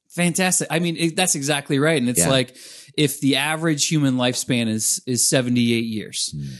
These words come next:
Speaker 1: and I know you've, you've taught me a lot about this, this concept, the marble mindset
Speaker 2: Hmm.
Speaker 1: of, you know, if you were to assign a marble to every single day of your life,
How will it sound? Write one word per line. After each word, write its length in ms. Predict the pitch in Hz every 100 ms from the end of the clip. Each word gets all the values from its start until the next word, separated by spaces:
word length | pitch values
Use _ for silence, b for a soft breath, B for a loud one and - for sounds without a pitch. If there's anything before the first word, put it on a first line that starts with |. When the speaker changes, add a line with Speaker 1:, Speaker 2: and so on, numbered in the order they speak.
| B
Speaker 1:
and 100 | - 123
I 60 |
know 280 | 127 123 120
you've, 420 | 113 120 135 - -
you've 180 | 135 -
taught 220 | 147 127
me 80 | 123
a 80 |
lot 280 | 117 113 113
about 500 | 107 107 104 107 110
this, 280 | 110 - -
this 200 | 117 -
concept, 460 | - 113 110 110 -
the 80 |
marble 460 | 110 113 113 104 101
mindset 680 | 95 95 98 - - 69 -
Speaker 2:
Hmm. 200 | 80 73 69 B B
Speaker 1:
of, 500 | 110 107 104 104 101
you 120 | 113
know, 160 | 113 107
if 120 | -
you 60 | 127
were 100 | 117
to 80 |
assign 280 | 110 - 123
a 60 | 110
marble 480 | 110 113 110 104 98
to 140 | 117
every 260 | 110 117 120
single 600 | - 131 123 123 120 120
day 320 | 110 131 131
of 100 | 139
your 100 | 143
life, 420 | 131 113 117 -